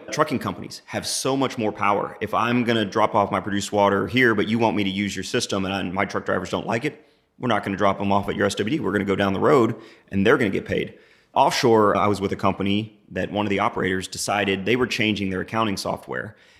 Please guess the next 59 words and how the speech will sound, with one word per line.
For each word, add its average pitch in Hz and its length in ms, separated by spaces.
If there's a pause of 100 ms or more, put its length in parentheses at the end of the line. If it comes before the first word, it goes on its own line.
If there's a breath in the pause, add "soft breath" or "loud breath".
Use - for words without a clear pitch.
and 98 140
required 98 380
us 123 200
to 104 80
change 98 220
our 127 120
accounting 98 280
software 92 460
to 92 120
match 95 320
if 90 100
we 101 60
wanted 92 200
to 90 60
get 85 140
paid. 92 340 (280 soft breath)
We 117 120
already 143 160
had 151 120
a 139 40
contract 151 440
in 104 80
place. 107 280
They 113 200
were 110 120
legally 120 400
bound 104 340
to - 80
pay 156 180
us, 107 240 (340 loud breath)
but 107 120
we 117 140
had 110 100
to 107 40
spend, 107 280
I, 139 60
I 170 100
wanna 170 180
say 120 240
it 110 60
was 98 180
somewhere 113 240
around, 98 540
you 98 80
know, 92 80
ten, 110 240
twenty 107 260
grand 98 380
just 117 400
to 113 160
get 104 180
on 107 200
this 107 100
platform 98 580
plus 110 240
a 98 40
monthly 98 340
fee. 101 460 (240 loud breath)
Like, - 200